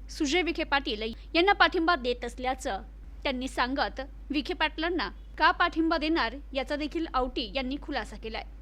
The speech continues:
प्रचारात महाविकास आघाडीकडून देशाच्या संरक्षणासह इतर महत्त्वाचे विषय, स्थानिक मुद्द्यांना अवास्तव महत्त्व दिलं जातंय. महाविकास आघाडीचे घटक पक्ष असूनही आपल्याला विश्वासात घेतलं जात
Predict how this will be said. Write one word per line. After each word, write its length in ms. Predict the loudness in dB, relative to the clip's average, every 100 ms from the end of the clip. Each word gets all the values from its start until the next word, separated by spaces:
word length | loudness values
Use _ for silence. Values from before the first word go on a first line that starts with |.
| -16 -14 0
प्रचारात 720 | 4 4 4 2 0 -4 -2
महाविकास 600 | 0 4 2 4 4 6
आघाडीकडून 640 | 4 2 -2 0 -2 -4 -8 -10 0
देशाच्या 480 | 4 4 4 4 4
संरक्षणासह 920 | 4 2 4 2 2 2 2 0 2 0
इतर 260 | 0 0
महत्त्वाचे 640 | 2 2 0 2 2 2 0
विषय, 380 | 0 -2 -2 -2 -8 -14 -14
स्थानिक 440 | 0 6 6 6 2
मुद्द्यांना 540 | 2 6 6 6 2 4
अवास्तव 500 | 4 4 2 2 2
महत्त्व 500 | 2 0 -2 0 0
दिलं 240 | 0 -6
जातंय. 300 | -8 -10 -12 -14 -14 -16 -12 -6
महाविकास 560 | -4 -2 -2 -2 -2
आघाडीचे 460 | -2 -4 -4 -2 -2
घटक 280 | -2 -4 -4 -2
पक्ष 260 | -4 -2 -2 -2 -6
असूनही 480 | -8 -6 -4 -4 -4 -2
आपल्याला 520 | -2 2 2 2 0
विश्वासात 520 | -2 -2 0 2 0
घेतलं 380 | -2 -6 -4 -2
जात 200 | 2